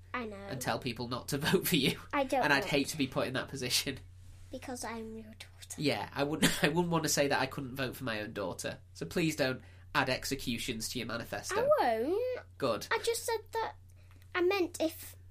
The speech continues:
Speaker 1: I would execute someone if I was, when execution was.
Speaker 2: Was legal?
Speaker 1: Yeah.
Speaker 2: Well, it was definitely
Speaker 1: Was
Speaker 2: legal
Speaker 1: legal.
Speaker 2: back then. You could still be hung.
Speaker 1: I don't want to be hung.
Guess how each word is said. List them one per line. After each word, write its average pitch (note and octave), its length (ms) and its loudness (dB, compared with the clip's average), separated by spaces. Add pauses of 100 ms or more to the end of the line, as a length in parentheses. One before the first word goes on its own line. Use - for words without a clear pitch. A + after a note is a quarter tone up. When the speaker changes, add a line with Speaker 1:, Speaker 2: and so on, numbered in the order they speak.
Speaker 1:
I D4 140 2
would D4 240 0
execute C#4+ 640 -2
someone A3 500 -4
if - 340 -8 (420)
I B3 140 -2
was, B3+ 560 -4 (160)
when B3 340 -8
execution B3+ 800 -10
was. C#4 580 -8 (280)
Speaker 2:
Was C#3+ 200 2
legal? B2 440 -2 (260)
Speaker 1:
Yeah. E4 140 -6 (320)
Speaker 2:
Well, D#3+ 120 2
it - 40 4
was E3 100 0
definitely G3 300 0
Speaker 1:
Was C#3+ 80 0
Speaker 2:
legal D#3 300 2
Speaker 1:
legal. - 40 4
Speaker 2:
back D3 220 0
then. C3 260 -2 (560)
You B2 100 -8
could - 140 -4
still D3 160 0
be C3 120 0
hung. C#3 320 0 (760)
Speaker 1:
I D#4 80 -8
don't - 180 -10
want - 200 -18
to - 120 -14
be - 80 -16
hung. - 160 -20